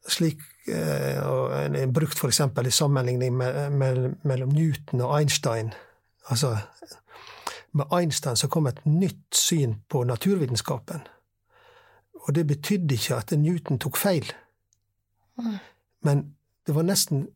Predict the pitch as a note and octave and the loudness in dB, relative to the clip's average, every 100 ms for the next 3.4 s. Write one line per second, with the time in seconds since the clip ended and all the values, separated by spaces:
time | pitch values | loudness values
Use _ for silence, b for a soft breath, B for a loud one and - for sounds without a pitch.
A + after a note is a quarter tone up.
0 | - - D#3 D3 D3 F#3 D#3 - D3 - | -14 -2 0 2 0 0 0 0 2 2
1 | G#3+ G3 C3+ A#2 A#2+ B2+ B2+ B2+ B2 - | 4 2 2 0 -2 -2 -2 -2 -2 -6
2 | B B B - C#3 B2+ B2+ D3 E3 D3 | B B B -2 0 2 2 4 2 0
3 | - B2+ A#2+ | -2 -2 0